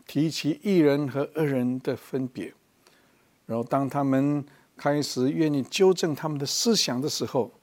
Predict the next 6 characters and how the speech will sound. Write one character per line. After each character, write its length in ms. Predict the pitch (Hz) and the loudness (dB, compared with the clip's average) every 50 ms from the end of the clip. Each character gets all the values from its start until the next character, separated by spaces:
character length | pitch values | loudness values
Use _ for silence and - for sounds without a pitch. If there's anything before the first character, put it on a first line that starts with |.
| _ _ _ _ _ _ _ _ _ _ _ - | _ _ _ _ _ _ _ _ _ _ _ -10
那 160 | 120 107 104 | -8 -8 -8
他 220 | 98 - - 143 139 | -8 -6 -2 0 2
们 400 | 127 123 127 127 131 139 135 127 _ _ _ _ _ _ _ _ _ - | 2 2 2 2 2 0 -2 -4 _ _ _ _ _ _ _ _ _ -12
也 260 | - 147 117 113 110 104 | -6 -2 0 0 0 0
可 300 | 107 - - - 160 175 | -4 -8 -4 2 4 4
以 240 | 190 165 120 104 | 4 4 2 -2